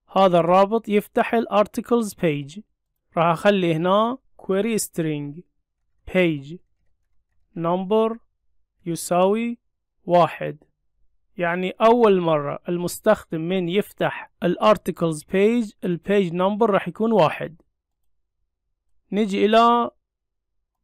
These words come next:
articles page، لازم ناخذ ال query string من ال يو آر إل، فأكتب هنا interface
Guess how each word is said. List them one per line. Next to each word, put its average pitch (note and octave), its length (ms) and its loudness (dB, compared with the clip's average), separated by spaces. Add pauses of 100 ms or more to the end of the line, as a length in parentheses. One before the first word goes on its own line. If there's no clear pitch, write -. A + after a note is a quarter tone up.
(160)
articles G#3 540 0
page، D3 460 -4 (580)
لازم F#3+ 340 4
ناخذ G3+ 380 2
ال E3 120 -4
query G3+ 420 -2
string G#3 520 -6 (220)
من G3 140 0
ال G#3+ 120 2
يو G3 160 2
آر G#3+ 140 6 (180)
إل، D3+ 180 -10 (600)
فأكتب E3+ 1500 -2
هنا D#3+ 320 -4
interface F#3+ 920 -4